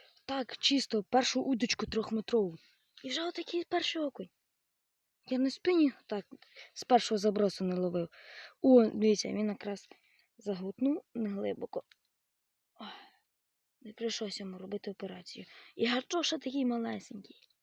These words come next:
Дивіться, який, ох, який красунчик просто. Так, зараз візьмемо садочок. Просто див-, дивлюсь, а я просто думав,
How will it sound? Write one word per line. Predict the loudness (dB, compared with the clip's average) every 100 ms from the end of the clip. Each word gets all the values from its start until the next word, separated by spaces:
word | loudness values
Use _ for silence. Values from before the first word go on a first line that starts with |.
| _ _ -16
Дивіться, | -12 -12 -12
який, | -14 -14 -16 -10
ох, | -8 -8 -12 _
який | -18
красунчик | -16 -16 -16 -16 -16 -16 -18 -20
просто. | -20 -20 -20 _ _ _ _ _ _ _ _ _ _ _ _ _
Так, | -14 -14 -10
зараз | -6 -6 -6 _ _ -20 _ -8
візьмемо | -4 -2 -2
садочок. | -4 -4 -4 -4 -8 -12 -20 _ _ _ _ _ -14 0
Просто | 6 6 4 -6
див-, | -8 -10 _ -14
дивлюсь, | -10 -10 -12 -18 -20 -18 -18
а |
я | -18 -20 -20 _ _ -20 _
просто | -20 -18 -18
думав, | -16 -16 -16